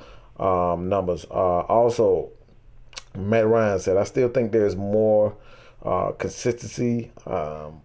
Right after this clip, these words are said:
for us. I still think the off-, uh, our best football is ahead." Matt Ryan said he can tell the offense is improving, but there's,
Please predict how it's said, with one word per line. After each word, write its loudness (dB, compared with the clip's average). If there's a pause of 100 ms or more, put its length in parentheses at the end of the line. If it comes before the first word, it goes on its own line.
for 2
us. 4
I 2
still 0
think 0
the 4
off-, 2 (120)
uh, 2 (100)
our 4
best 0
football 2 (220)
is 0
ahead." 2
Matt 0
Ryan 0
said 0 (300)
he -2
can -6
tell 2
the 2
offense 2
is -6
improving, -2
but 0
there's, -2